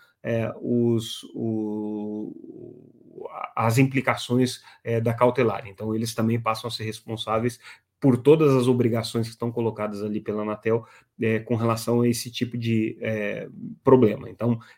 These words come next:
tem que identificar os robocalls, tem que bloquear aqueles que são feitos, é, num volume excessivo em menos, é, de,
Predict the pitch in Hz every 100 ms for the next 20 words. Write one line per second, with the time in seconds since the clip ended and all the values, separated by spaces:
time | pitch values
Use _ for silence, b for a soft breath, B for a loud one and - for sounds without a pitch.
0 | - 113 113 113 104 - 98 - 110 -
1 | - - 107 - 101 90 - 139 139 131
2 | - b b 120 120 113 117 110 117 110
3 | 101 - - 98 - 117 104 - 107 98
4 | 110 110 104 - - 107 101 104 101 107
5 | 104 110 107 107 110 107 104 104 - 117
6 | 107 104 101 107 107 98 - - 107 107
7 | 101 110 101 101